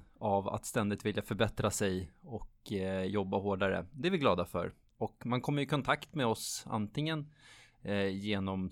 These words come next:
olika standardkanaler för sociala medier, LinkedIn och så. Men också på e-postadressen den digitala termometern at gmail punkt com.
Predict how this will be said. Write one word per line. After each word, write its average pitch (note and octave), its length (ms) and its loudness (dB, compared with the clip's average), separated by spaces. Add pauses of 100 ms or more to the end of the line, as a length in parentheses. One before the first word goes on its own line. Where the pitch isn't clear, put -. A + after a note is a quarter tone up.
olika F#2 960 -2
standardkanaler F#2 1700 -4
för F#2+ 180 -6
sociala F2 420 -2
medier, D3+ 500 -2
LinkedIn A#2+ 420 -4
och C#3 80 -6
så. E3+ 240 -6 (360)
Men C3+ 180 4
också C3 580 4
på - 240 -2
e-postadressen G#2 880 0 (260)
den A2 440 2
digitala A2 760 2 (100)
termometern G2+ 840 0 (260)
at - 400 -6
gmail F#2 380 -2
punkt - 260 -10
com. B2 240 -8